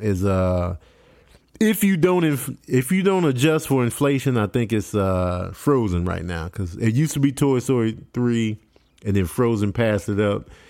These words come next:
So I think Finding Dory has a shot at that title. All time, if you adjust for inflation, I think Snow White is still the,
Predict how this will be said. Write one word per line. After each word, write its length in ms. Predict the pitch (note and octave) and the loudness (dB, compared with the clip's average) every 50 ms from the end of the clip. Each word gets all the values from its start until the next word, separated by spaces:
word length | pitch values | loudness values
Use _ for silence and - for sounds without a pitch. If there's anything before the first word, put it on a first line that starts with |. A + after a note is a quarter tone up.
| - - - - _ _ | -20 -20 -20 -20 _ _
So 220 | - - F#2 F#2+ | -4 -2 0 0
I 80 | G#2 D3+ | 0 0
think 200 | E3 F3 D3 B2+ | 0 0 -2 0
Finding 380 | - D#3 D#3 D3+ C#3+ C#3+ C3+ | 0 0 2 2 2 2 2
Dory 280 | C3+ D3+ E3+ F3 D#3+ C#3+ | 2 2 2 2 2 2
has 200 | C3 C3+ C3 A#2+ | 2 2 2 0
a 60 | B2 | 0
shot 360 | G#2+ - - D#3+ C#3+ C3+ B2 | 0 0 0 0 2 2 0
at 120 | A#2+ A#2 A2 | 0 0 0
that 320 | A#2 A2+ G#2+ A2+ - - | 0 -2 -2 -4 -6 -2
title. 320 | - F#3+ B2+ F#2 E2+ - - _ _ _ _ _ _ _ _ _ _ _ _ _ _ _ _ - - - - | -2 -2 -2 -2 -8 -14 -20 _ _ _ _ _ _ _ _ _ _ _ _ _ _ _ _ -20 -16 -6 -2
All 340 | B2+ D3+ F3+ G3+ G#3+ G#3 | 0 2 4 4 2 2
time, 500 | E3 - G3+ G#3 A3 A3+ A#3 A#3 A3+ G#3+ | 2 2 4 4 4 4 2 2 2 2
if 140 | F#3+ E3+ C3+ | 0 0 2
you 160 | F3 G3+ G3+ | 2 2 2
adjust 320 | F3+ C#3+ C#3 F3+ F#3 E3 - | 2 2 2 2 2 0 0
for 180 | F3 E3+ D#3+ | 0 0 2
inflation, 560 | D#3 C#3 - F3 F3+ F#3 F#3+ F3 - F#3+ D#3+ C3 | 0 0 0 0 0 2 0 0 0 0 0 0
I 80 | C3 | 0
think 220 | B2+ C3+ D#3+ C#3 B2+ | 0 0 0 -2 -2
Snow 320 | - - D3+ D3+ D3+ D3+ | -2 -2 0 0 2 2
White 420 | C#3+ C3+ D3 C#3 C3+ B2 A2+ A2 | 2 2 2 2 2 0 0 0
is 100 | G#2+ G2 | -2 -2
still 480 | - - - B2+ A#2+ A#2 A2+ A2 A2 G#2+ | -2 -2 0 0 2 2 2 2 2 0
the, 360 | G2+ G2+ F#2+ F#2 F#2+ F#2 F2 | 0 0 0 0 0 -4 -6